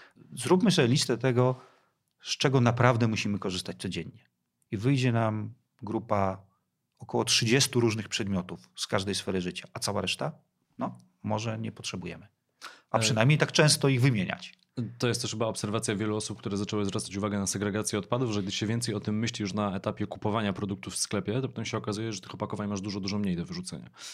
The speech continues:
Speaker 2: I to, to jakby zaczynasz świadomie myśleć o śmieciach, to potem zaczynasz też świadomie myśleć o konsumpcji już na tym pierwszym etapie i dzięki temu możesz potem mieć, e, wszystkiego mniej. Ale na koniec chciałem coś... coś
Speaker 1: I
Speaker 2: o-
Speaker 1: również więcej pieniędzy w portfelu.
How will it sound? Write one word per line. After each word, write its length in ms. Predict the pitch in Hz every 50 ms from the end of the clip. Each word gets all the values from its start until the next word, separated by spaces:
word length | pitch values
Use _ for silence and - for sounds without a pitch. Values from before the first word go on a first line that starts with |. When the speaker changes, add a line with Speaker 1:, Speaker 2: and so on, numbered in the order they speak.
| - _ _
Speaker 2:
I 80 | 87 90
to, 180 | - 101 95 90 87 90 92 90
to 80 | 92 92
jakby 320 | 95 95 95 98 98 101
zaczynasz 340 | 98 101 95 113 120 107 -
świadomie 600 | - - 120 113 123 120 120 117 110 110 107 104
myśleć 440 | 107 113 113 - - 113 107 92 98
o 40 |
śmieciach, 520 | 98 - - 127 135 143 139 - 131 117 113
to 160 | - - 113
potem 240 | 104 110 110 104 95
zaczynasz 240 | 92 - 107 101 -
też 120 | - 95
świadomie 300 | - - 107 104 104 101
myśleć 260 | 101 101 - 98 90
o 40 | 90
konsumpcji 580 | - 95 92 92 - 151 156 147 143 - 123 117
już 100 | 110 101
na 80 | 95
tym 140 | 92 95 92
pierwszym 320 | 92 98 95 - - 98
etapie 500 | 95 95 - 120 117 117 113 104 98 98
i 40 | 98
dzięki 220 | 92 95 98 92 -
temu 180 | - 92 92
możesz 260 | 90 92 92 92 90
potem 240 | 92 - 92 95 95
mieć, 240 | 98 95 95 95 - - - - - - _ -
e, 300 | - 95 98 95 95 92
wszystkiego 360 | - - - - 107 104 104
mniej. 240 | 98 95 92 90 90 - - - - -
Ale 120 | 104 113
na 80 | 117 117
koniec 180 | 139 131 123
chciałem 280 | - - 143 135 135 131
coś... 240 | - 139 120 - 113 120 117
coś 120 | - 123
Speaker 1:
I 80 | 123 135
Speaker 2:
o- 40 |
Speaker 1:
również 400 | 120 120 107 98 104 110 107 95
więcej 560 | 101 98 95 92 - 98 95 95 95 95 92 90
pieniędzy 360 | - 95 87 92 90 90 -
w 80 | -
portfelu. 420 | - - - - 143 120 92 90